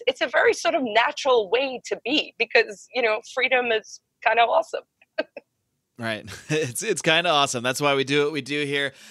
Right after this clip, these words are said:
Speaker 2: Uh, Carla, I got one little curveball I'm gonna throw towards you here. I'm wondering if there's any one libertarian position, or n-, not necessarily a position per se, or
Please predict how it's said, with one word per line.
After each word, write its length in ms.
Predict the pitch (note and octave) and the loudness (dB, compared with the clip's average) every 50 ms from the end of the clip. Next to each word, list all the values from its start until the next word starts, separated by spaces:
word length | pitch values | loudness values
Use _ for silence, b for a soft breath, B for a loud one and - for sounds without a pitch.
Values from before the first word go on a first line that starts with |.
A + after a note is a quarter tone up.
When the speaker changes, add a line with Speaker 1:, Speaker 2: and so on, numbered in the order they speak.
| B B B | B B B
Speaker 2:
Uh, 80 | E3+ E3 | -8 -6
Carla, 320 | - F#3+ G#3 G#3 G#3+ G#3+ | 2 4 4 6 6 6
I 80 | G#3 G3+ | 4 4
got 140 | F#3+ G#3 G#3 | 2 4 4
one 140 | A3 A3+ A3+ | 2 4 4
little 140 | A3+ G#3+ | 2 0
curveball 720 | - - - G#3 A#3 A#3+ A#3 F#3 G3 G3 E3+ D#3 D3+ D3 | 0 -2 -2 0 0 0 0 0 -2 0 0 0 -2 -2
I'm 120 | D3 D3 D3 | -4 -4 -2
gonna 220 | C#3+ C#3+ C#3 C3+ | -2 -2 -2 -2
throw 280 | C3+ - D#3 D#3 D#3 D3+ | -4 0 2 2 4 2
towards 300 | C#3+ D3+ D3+ D3 C#3 C3+ | 2 2 2 2 2 2
you 80 | D3 | 2
here. 280 | C#3+ D3 D3 C#3+ C#3+ C3 B B G#3 G#3 G3 E3+ B | 2 4 4 4 4 2 B B -12 -12 -12 -4 B
I'm 340 | E3+ F3 F3 F#3+ G3 G3 G3 | 0 0 0 0 -6 -2 0
wondering 300 | A3+ C4 C#4 D4+ D4 C4+ | 0 2 2 0 -2 -2
if 80 | C4+ - | -2 -2
there's 180 | A#3 G#3+ F#3+ | -2 -2 0
any 400 | G3+ G#3+ A#3 A#3+ A#3 A#3 A3+ A3+ | 0 -2 -2 -2 -2 -2 -2 -2
one 480 | A3 G3+ E3+ D#3+ E3+ F#3+ G#3 G#3+ G#3+ G#3 | -2 -4 -6 -8 0 0 0 2 2 0
libertarian 760 | G#3+ F#3 F#3+ F#3 E3+ D#3+ - - - - G3 G3 F3+ E3+ C#3+ | -2 0 0 -2 -2 -4 -6 -8 -6 -2 0 0 0 0 -2
position, 500 | B2+ D3 C3+ F#3+ G#3 - A#3 A#3 A#3 A3 | -4 -2 0 2 2 4 4 2 2 4
or 80 | A3 G#3 | 2 2
n-, 260 | G#3 A3+ A#3+ A#3+ A3 | 2 0 -6 -10 -6
not 200 | G#3+ A3+ A3+ G#3 | -2 -2 -2 0
necessarily 580 | G3+ G#3+ G#3 G3 F#3+ - G#3+ G#3 G#3 G#3 G3+ G3 | 0 -2 -2 -2 -2 0 0 2 2 2 2 0
a 60 | F#3 | 0
position 340 | D#3 D3+ D#3 E3+ E3 F3+ D#3+ | -2 -4 -6 -4 -4 -4 -4
per 80 | D#3 C#3+ | -4 -4
se, 340 | C3+ - G#3 G3 G3 G3 F#3+ | 0 0 2 4 4 4 4
or 200 | D#3 C#3+ C#3 | 4 2 0